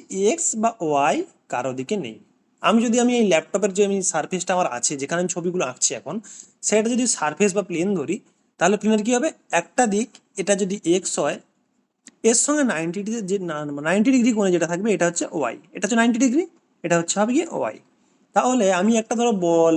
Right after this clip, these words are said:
বা একটা কোনো অবজেক্টকে এই দিকেও ছুঁড়ছি না, আবার এই দিকেও ছুঁড়ছি না, আমি কোনো একটা দিকে ছুঁড়ে দিচ্ছি।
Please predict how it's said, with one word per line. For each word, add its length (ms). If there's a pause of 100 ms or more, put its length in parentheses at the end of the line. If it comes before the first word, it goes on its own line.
বা 120
একটা 180
কোনো 100 (120)
অবজেক্টকে 460 (600)
এই 160 (100)
দিকেও 240 (100)
ছুঁড়ছি 400
না, 60 (420)
আবার 300 (800)
এই 160 (100)
দিকেও 240 (100)
ছুঁড়ছি 340
না, 120
আমি 120 (420)
কোনো 200 (120)
একটা 180
দিকে 200
ছুঁড়ে 220
দিচ্ছি। 240